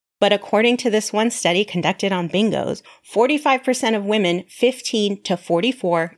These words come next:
don't have kids. So that age range is a little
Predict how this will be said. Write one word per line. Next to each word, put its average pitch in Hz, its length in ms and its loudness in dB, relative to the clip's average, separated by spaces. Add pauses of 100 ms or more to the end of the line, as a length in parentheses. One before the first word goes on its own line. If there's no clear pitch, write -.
don't 165 220 0
have 151 220 -2
kids. - 500 -10 (500)
So 233 240 0 (160)
that 294 180 2 (100)
age 170 280 2
range 165 240 2
is 156 160 -4
a 151 320 -2
little 147 540 -6